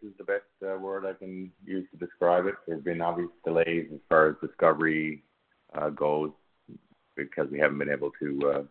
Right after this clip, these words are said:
get together to complete that process. And the other side has declined our invite to do, uh, do that,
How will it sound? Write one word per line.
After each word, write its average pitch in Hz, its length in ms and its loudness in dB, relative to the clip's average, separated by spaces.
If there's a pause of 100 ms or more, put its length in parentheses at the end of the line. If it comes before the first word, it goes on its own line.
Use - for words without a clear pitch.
(140)
get - 140 -2
together 76 320 2
to - 100 -6
complete 73 380 -6
that 71 180 2
process. 76 460 2 (960)
And 82 120 -6
the 80 100 2
other 76 280 2
side 76 320 6
has 73 120 -4 (100)
declined 76 500 -6
our 69 220 0
invite 71 400 -6 (120)
to - 80 -14
do, 71 460 -6
uh, 69 180 -2 (400)
do 76 160 -6
that, 71 240 2